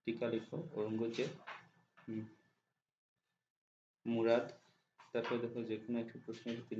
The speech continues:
মার্কে দেখো তো স্পৃশ্য উক্তিটি কার, তার চরিত্র চিত্রণ করো। পিতা পুত্র পাঠ অবলম্বনে শাহজাহানের পিতৃস্নেহের পরিচয় দাও। তারপরে দেখো পৃথিবী যশোলাভের প্রকৃষ্ট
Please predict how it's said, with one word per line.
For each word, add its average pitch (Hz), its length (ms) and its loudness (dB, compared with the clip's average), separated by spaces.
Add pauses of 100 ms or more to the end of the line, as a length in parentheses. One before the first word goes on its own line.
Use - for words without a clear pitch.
মার্কে 110 280 -2 (140)
দেখো 107 280 -2 (200)
তো 120 80 -2 (420)
স্পৃশ্য - 360 -2 (160)
উক্তিটি - 400 -4
কার, 113 180 0 (640)
তার 113 180 6
চরিত্র 113 300 2 (800)
চিত্রণ 117 340 2 (100)
করো। 110 180 -2 (440)
পিতা 117 260 0
পুত্র 117 200 -4 (120)
পাঠ 117 220 0
অবলম্বনে 120 520 0 (120)
শাহজাহানের 117 1120 -4 (220)
পিতৃস্নেহের 120 800 -2
পরিচয় 113 480 0
দাও। 110 140 2 (1300)
তারপরে 117 300 0
দেখো 113 160 -10 (100)
পৃথিবী 120 340 0 (560)
যশোলাভের 117 640 2
প্রকৃষ্ট - 380 -4